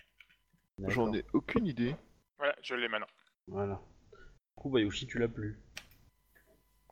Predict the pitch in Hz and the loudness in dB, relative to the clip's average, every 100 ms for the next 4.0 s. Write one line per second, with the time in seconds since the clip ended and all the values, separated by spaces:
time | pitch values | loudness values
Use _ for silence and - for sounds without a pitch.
0 | - - - _ _ - 117 113 110 110 | -16 -18 -20 _ _ -4 0 2 2 0
1 | - 131 - 113 - 113 - 120 117 - | -2 -2 2 2 2 -2 -2 -4 -8 -14
2 | _ - - - - 117 127 139 120 117 | _ -16 -16 -12 0 4 6 6 4 0
3 | - - 117 131 139 127 - 117 113 113 | -6 -12 -10 -8 -4 -4 -2 -2 -2 -4